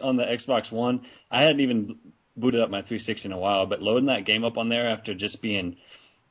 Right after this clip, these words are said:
absorbed into those graphics on the Xbox One, it, it's definitely a step back. Everything's super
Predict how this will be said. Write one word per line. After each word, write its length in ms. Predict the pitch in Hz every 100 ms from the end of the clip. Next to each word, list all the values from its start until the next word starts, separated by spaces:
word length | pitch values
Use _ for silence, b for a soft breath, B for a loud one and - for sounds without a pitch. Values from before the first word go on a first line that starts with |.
| _ _ _ - - _
absorbed 500 | 104 87 104 101 107
into 200 | 107 104
those 220 | 98 98 87
graphics 500 | 98 95 95 95 -
on 80 | 92
the 120 | 95
Xbox 460 | - - 92 - -
One, 280 | 98 101
it, 220 | 98 104 -
it's 500 | 98 220 - - - - _ _ -
definitely 420 | 120 139 143 131
a 40 | 117
step 320 | - 120 -
back. 340 | 107 107 110
Everything's 440 | 110 117 120 110 -
super 320 | 131 110